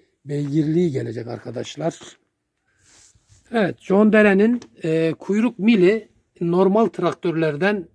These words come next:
farklı arkadaşlar. Normal traktörlerin kuyruk milleri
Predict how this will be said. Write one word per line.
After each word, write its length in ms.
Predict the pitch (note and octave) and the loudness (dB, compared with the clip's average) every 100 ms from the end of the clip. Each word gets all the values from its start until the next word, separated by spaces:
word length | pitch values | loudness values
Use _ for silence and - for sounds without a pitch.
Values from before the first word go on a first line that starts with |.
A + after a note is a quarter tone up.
| _ | _
farklı 400 | - F3+ - D3+ | -4 -4 -4 -6
arkadaşlar. 560 | C#3+ C#3 B2 - A#2+ B2+ | -4 -4 -4 -6 -8 -4
Normal 380 | E3+ G3+ A#3 | -2 2 2
traktörlerin 720 | A3+ G#3 A3 - F#3+ E3+ D#3+ C#3+ | 2 0 -2 0 -2 0 -2 -4
kuyruk 360 | - F#3 F3+ | -4 -4 -4
milleri 580 | F#3 F3+ E3 D3+ G3+ G3 | -4 -2 -2 -2 -4 -8